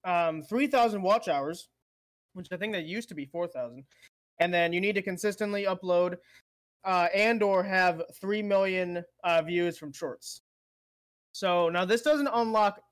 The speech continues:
every feature. They now have, like, two kind of tiers. So this, this is the easier tier to get. th-, This is the first tier you're probably gonna get to, um, which will unlock, like, memberships. It will unlock shopping. So, like, if you have a merch store or whatever, it will unlock, um,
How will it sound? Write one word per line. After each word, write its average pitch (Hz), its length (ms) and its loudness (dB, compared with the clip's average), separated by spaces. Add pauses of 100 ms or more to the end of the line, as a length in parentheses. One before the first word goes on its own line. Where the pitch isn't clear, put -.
every 262 320 0
feature. 156 360 -8
They 165 120 -2
now 220 160 2
have, 226 140 2
like, 196 200 0
two 220 180 -8
kind 202 240 -2
of 160 100 -10
tiers. 151 480 -10 (260)
So 185 140 -4
this, 226 240 0
this 214 260 -4
is 240 60 -6
the 247 100 -6
easier 214 300 -2
tier 180 180 -4
to 160 80 -4
get. 156 200 -14
th-, 170 120 -8
This 185 180 -8
is 208 80 -6
the 180 60 -8
first 190 240 -4
tier 170 100 -6
you're 147 60 -4
probably 143 220 -6
gonna 131 100 -12
get 127 200 -14
to, 131 180 -16 (400)
um, 151 520 -4
which 180 200 -4
will 180 140 -2
unlock, 175 440 0
like, 165 300 -2
memberships. 214 640 0
It 190 60 -4
will 160 180 0
unlock 160 360 -4
shopping. 190 560 -2
So, 175 180 -6
like, 147 140 -6 (120)
if 143 180 -14
you 147 60 -8
have 143 80 -8
a 131 80 -16
merch 147 220 -12
store 151 160 -6
or 143 60 -6
whatever, 143 340 -6 (300)
it 156 80 0
will 156 200 0
unlock, 165 400 0 (160)
um, 139 600 -4